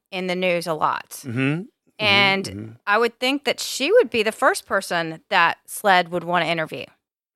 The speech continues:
Speaker 2: 'Cause we have heard that there is an investigation going on, but maybe there isn't. Maybe they're not even doing an investigation until it's, you know, kind of forced upon them.
Speaker 1: Well, in the
Speaker 2: Right?
Speaker 1: state's response, they say sled is investigating.
Speaker 2: That's true. That's true.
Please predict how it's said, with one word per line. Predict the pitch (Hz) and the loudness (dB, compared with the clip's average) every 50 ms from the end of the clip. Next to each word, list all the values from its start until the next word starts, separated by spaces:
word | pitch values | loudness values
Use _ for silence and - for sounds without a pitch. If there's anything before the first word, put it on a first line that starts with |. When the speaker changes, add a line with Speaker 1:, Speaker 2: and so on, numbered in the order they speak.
| _ | _
Speaker 2:
'Cause | - 165 | -10 -4
we | 175 269 349 | 0 2 2
have | 370 180 | 2 2
heard | 143 175 202 190 180 170 170 170 151 170 - _ _ _ _ _ _ _ _ _ _ _ _ _ _ _ _ _ _ _ _ _ _ _ _ - | 4 6 8 8 8 8 6 4 2 -2 -8 _ _ _ _ _ _ _ _ _ _ _ _ _ _ _ _ _ _ _ _ _ _ _ _ -2
that | 156 151 147 - | -2 -2 2 4
there | 151 160 | 2 2
is | 165 170 | 2 0
an | 147 143 | -2 -2
investigation | 131 117 135 117 - 120 95 110 107 95 98 101 | 0 0 0 0 0 -6 -4 -4 -4 -4 -4 -8
going | 101 90 90 90 | -8 -8 -8 -8
on, | 90 85 82 _ - | -12 -14 -14 _ -6
but | - 151 160 | -4 -4 -2
maybe | 147 156 170 175 160 180 | 2 2 4 4 4 4
there | 165 165 170 | 4 4 4
isn't. | 202 214 165 - - _ _ _ _ _ _ _ _ - | 2 0 -2 -4 -8 _ _ _ _ _ _ _ _ -12
Maybe | 117 127 143 151 170 170 208 | -4 0 2 4 4 4 4
they're | 190 190 | 2 4
not | 170 165 147 | 4 4 2
even | 160 147 131 127 | 2 0 -2 0
doing | 127 156 165 170 151 | 0 0 2 2 0
an | 135 | 0
investigation | 127 117 131 120 - - 139 120 117 110 104 - - 139 | 0 0 0 0 -2 -4 -4 -4 -2 -2 -4 -4 -6 -8
until | 160 143 123 120 - - 135 131 127 127 127 123 123 - _ _ _ _ _ _ _ _ _ _ _ _ _ _ - | -6 -6 -4 -2 0 2 2 4 4 4 2 0 -2 -6 _ _ _ _ _ _ _ _ _ _ _ _ _ _ -10
it's, | 240 226 185 - - - | -2 -2 -2 0 -2 -6
you | 156 156 - _ _ _ _ _ _ _ _ - | -6 -10 -18 _ _ _ _ _ _ _ _ -18
know, | 170 139 - - - | -16 -16 -14 -6 0
kind | - 170 156 | 2 2 2
of | - | 2
forced | - - 196 190 160 - - | 2 4 4 4 4 2 0
upon | 139 - 139 147 139 120 98 | 2 4 6 6 6 4 2
them. | 87 82 - _ _ _ _ _ _ _ | -2 -8 -16 _ _ _ _ _ _ _
Speaker 1:
Well, | - 320 - - - | -4 -4 -4 0 0
in | 349 403 415 403 381 339 | 2 2 2 0 0 2
the | 285 294 | 4 6
Speaker 2:
Right? | 294 269 - | 6 8 8
Speaker 1:
state's | 330 302 302 302 - - 269 | 8 6 4 2 -2 -4 -4
response, | 277 - - - 302 320 330 262 - - | -4 -4 -2 0 2 2 2 2 0 -2
they | - 233 233 | -2 -2 -2
say | - - 262 262 | 0 -2 -2 -2
sled | 247 - 233 220 202 | -2 0 -2 -2 -2
is | 196 185 - | -2 -6 -8
investigating. | 175 180 170 - - 165 151 139 - - | -6 -6 -6 -6 -6 -6 -6 -6 -6 -8
Speaker 2:
That's | 135 - - - | -10 -8 -6 -4
true. | - - - 95 - - | -2 -2 -2 -2 -2 -4
That's | - 156 147 - | -2 0 0 0
true. | - - 143 127 113 113 | 0 2 2 2 2 0